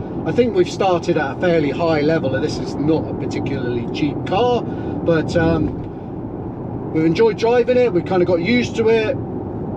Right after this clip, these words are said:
Lots of tech in here. Fair play to Hyundai. I think they've really raised the bar with this car. You have to give them full credit for taking on the,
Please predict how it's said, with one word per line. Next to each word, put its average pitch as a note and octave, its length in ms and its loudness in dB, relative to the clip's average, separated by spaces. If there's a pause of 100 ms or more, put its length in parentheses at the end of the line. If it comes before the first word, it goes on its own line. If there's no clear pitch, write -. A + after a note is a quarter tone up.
(200)
Lots F3+ 300 2
of F3 100 -2
tech F#3 260 -2
in E3 100 2
here. D3 200 0
Fair G#3+ 200 2
play F3 240 2
to D#3+ 120 -2
Hyundai. D3+ 500 2
I C3+ 60 -2
think F3+ 180 0
they've B2 140 0
really E3+ 400 6
raised D3+ 320 2
the D#3+ 80 0
bar D3+ 240 2
with C#3+ 120 0
this C#3+ 160 -4
car. C3 240 -2
You - 120 0
have F3 160 0
to F3 80 -2
give D#3 160 0
them B2+ 360 -4
full F3+ 200 6
credit D#3 360 -2
for - 80 -8
taking E3 360 2
on D#3 160 2
the, C#3 100 -2